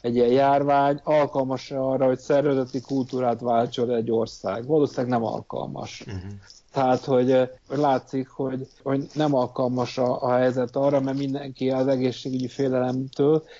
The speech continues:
Speaker 1: tehát a rezilienciának ez is valahol a dolga, és ezért nagyon jó példa, amit az Eszter hozott, hogy a,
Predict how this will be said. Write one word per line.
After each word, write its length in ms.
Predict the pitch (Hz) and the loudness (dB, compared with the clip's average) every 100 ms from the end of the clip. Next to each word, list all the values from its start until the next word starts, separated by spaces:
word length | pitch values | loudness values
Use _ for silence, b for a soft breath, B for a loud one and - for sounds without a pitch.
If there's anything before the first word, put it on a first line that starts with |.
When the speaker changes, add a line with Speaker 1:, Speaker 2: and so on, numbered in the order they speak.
| - | -2
Speaker 1:
tehát 180 | 127 | 0
a 60 | 131 | 2
rezilienciának 880 | 139 143 147 147 143 139 147 139 147 | 2 4 4 4 2 0 -4 -4 -4
ez 180 | 143 165 | -4 0
is 200 | 160 - | 0 0
valahol 420 | 147 135 127 127 | 0 2 2 0
a 120 | 127 | 0
dolga, 640 | 131 131 135 131 139 151 - B B B B | -2 -2 -2 0 0 -2 -6 B B B B
és 140 | 117 | -4
ezért 320 | 147 139 139 127 | 0 4 4 4
nagyon 380 | 127 123 123 131 | 2 2 0 -2
jó 220 | 135 135 | 0 0
példa, 360 | - 131 123 123 | 0 -4 -2 -2
amit 200 | 123 120 | -4 -2
az 80 | |
Eszter 380 | 123 123 - 120 | -2 -2 -2 -4
hozott, 520 | 120 131 143 151 147 - b b | -2 -4 0 -2 -2 -12 b b
hogy 260 | - 123 117 | -6 -4 0
a, 360 | 113 113 113 | 2 2 0